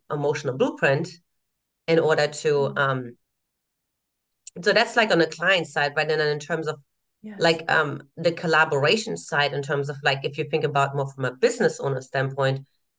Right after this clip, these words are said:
Speaker 1: um, you know, I would just think, you know, people are always like, "How did you create all those collaborations so quickly?" And I'm like, "I'm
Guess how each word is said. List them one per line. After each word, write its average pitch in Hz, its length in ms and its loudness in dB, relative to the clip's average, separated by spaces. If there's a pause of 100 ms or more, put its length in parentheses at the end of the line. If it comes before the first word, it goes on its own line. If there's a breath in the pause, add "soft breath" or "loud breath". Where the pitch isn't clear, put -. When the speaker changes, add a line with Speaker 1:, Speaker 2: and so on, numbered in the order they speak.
(340)
Speaker 1:
um, 147 480 2 (760)
you 202 120 2
know, 175 140 8
I 175 160 4
would 233 160 0
just 208 240 -4
think, - 240 -4 (320)
you 190 160 0
know, 185 80 6
people 208 280 2
are - 40 4
always 170 180 4
like, - 120 0
"How 190 220 -2
did 277 200 -4
you 214 80 -8
create 185 320 -2
all 175 100 4
those 170 200 -2
collaborations 160 1000 -4 (500)
so 175 260 2
quickly?" 226 400 -2
And 170 60 6
I'm 165 120 2
like, 160 180 2 (640)
"I'm - 120 -10